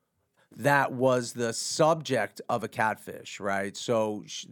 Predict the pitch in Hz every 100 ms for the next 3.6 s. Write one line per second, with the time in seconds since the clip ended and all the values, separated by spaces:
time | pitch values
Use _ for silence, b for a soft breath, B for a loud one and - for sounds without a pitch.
0 | - - 170 185 175 151 110 120 127 120
1 | - - 131 127 120 110 101 92 95 b
2 | b b b b - 147 156 151 127 120
3 | 120 104 98 92 - -